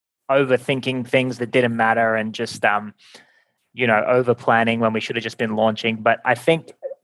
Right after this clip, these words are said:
compared to other companies I've now seen, I think we pretty quick to catch on. Like, I think when you're in a market like ours, where there's just such an enormous inevitable need, we're not educating a market about a new thing. Like,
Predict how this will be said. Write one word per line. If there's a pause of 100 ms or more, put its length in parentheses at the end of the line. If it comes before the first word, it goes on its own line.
compared
to
other
companies
I've
now
seen,
I
think
we (540)
pretty
quick
to
catch
on.
Like,
I
think (260)
when
you're
in
a
market
like
ours,
where
there's
just
such
an
enormous (480)
inevitable
need, (200)
we're
not
educating
a
market
about
a
new
thing.
Like,